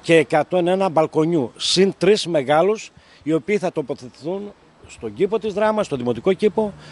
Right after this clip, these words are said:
στην Αγία Βαρβάρα και θα δούμε ο τρίτος που θα τοποθετηθεί. Προκειμένου να δώσουμε, πρέπει να καταλάβουμε άπαντες σε αυτόν τον Δήμο, σε αυτή την πόλη, ότι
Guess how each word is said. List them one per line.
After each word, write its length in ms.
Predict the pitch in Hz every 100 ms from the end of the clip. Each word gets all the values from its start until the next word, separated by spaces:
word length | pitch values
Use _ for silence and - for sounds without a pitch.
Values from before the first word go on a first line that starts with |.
| -
στην 200 | - 139
Αγία 220 | 147 208
Βαρβάρα 320 | 185 175 208
και 140 | 202 180
θα 160 | 160
δούμε 220 | 151 214 175
ο 60 |
τρίτος 340 | 151 156 135 -
που 100 | 131
θα 120 | 135
τοποθετηθεί. 640 | - 113 - - - 120 - - - -
Προκειμένου 580 | 165 170 160 175 220 180
να 140 | 151
δώσουμε, 540 | 143 202 208 165 123 92 - - - - -
πρέπει 300 | 202 147 202
να 120 | 185
καταλάβουμε 720 | 180 165 170 202 185 185 185
άπαντες 560 | 208 185 139 127 - - _ -
σε 180 | - 156
αυτόν 240 | - 202
τον 160 | 180 156
Δήμο, 200 | 190 160
σε 140 | 160
αυτή 180 | 156 196
την 180 | 165 135
πόλη, 360 | 185 214 233 - - -
ότι 320 | 170 175 175